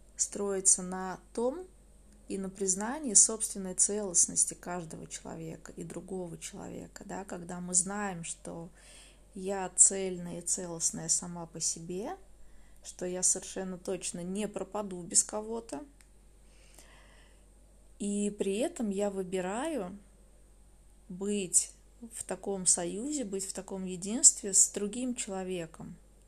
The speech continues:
таким же цельным, таким же целостным. А,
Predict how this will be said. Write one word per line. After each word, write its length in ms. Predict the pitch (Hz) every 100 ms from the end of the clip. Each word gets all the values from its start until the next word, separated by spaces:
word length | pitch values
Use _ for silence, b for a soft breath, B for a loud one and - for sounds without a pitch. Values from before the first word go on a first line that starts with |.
| - -
таким 360 | 165 - 269
же 100 | 277
цельным, 600 | - - 202 196 196 190
таким 340 | 175 175 - 190
же 140 | 175
целостным. 840 | 170 - 233 359 285 - 175 156 - B B B B B B B B - - - - - -
А, 720 | - 180 180 175 175 175 170